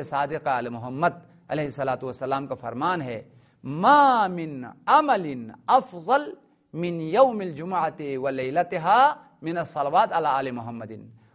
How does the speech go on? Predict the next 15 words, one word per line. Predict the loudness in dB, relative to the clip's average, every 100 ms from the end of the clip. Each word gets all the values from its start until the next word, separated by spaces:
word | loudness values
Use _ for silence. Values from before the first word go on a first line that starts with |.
| 0
مولا | 2 4
نے | 2
فرمایا، | -2 -2 2 4 4 0 _ _ _ -4
کوئی | 2 2 2 0 0
عمل | 0 2 2 2 -2
اس | 0 0 0
سے | 2
بہتر | 2 2 0
نہیں | -2 -6 -6
ہے، | -12 _ _ _ _ _ _ -2
اس | -2
سے | 2 4
افضل | 4 2 2 2
نہیں | 2 -4
ہے، | -6